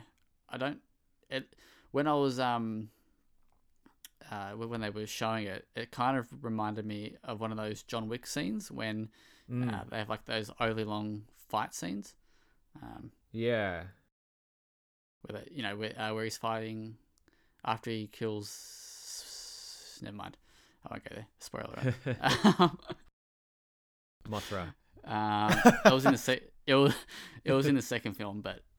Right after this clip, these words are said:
Speaker 1: when he's
Speaker 2: Ah.
Speaker 1: in Rome. Um,
Speaker 2: Yeah.
Speaker 1: yeah. Anyway, uh, yeah, it sort of just rem-, reminded me of that. It looks, yeah, it looks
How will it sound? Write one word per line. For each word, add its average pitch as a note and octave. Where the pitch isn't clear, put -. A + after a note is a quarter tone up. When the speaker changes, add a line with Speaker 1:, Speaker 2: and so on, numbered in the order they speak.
Speaker 1:
when B2+
he's A2+
Speaker 2:
Ah. G2
Speaker 1:
in A2
Rome. G2
Um, G#2+
Speaker 2:
Yeah. G2+
Speaker 1:
yeah. G2
Anyway, A2+
uh, C3
yeah, C#3+
it G2+
sort A#2+
of G#2
just -
rem-, A#2
reminded A#2
me -
of A2
that. D3
It F#3+
looks, D3+
yeah, G3+
it C3+
looks C3+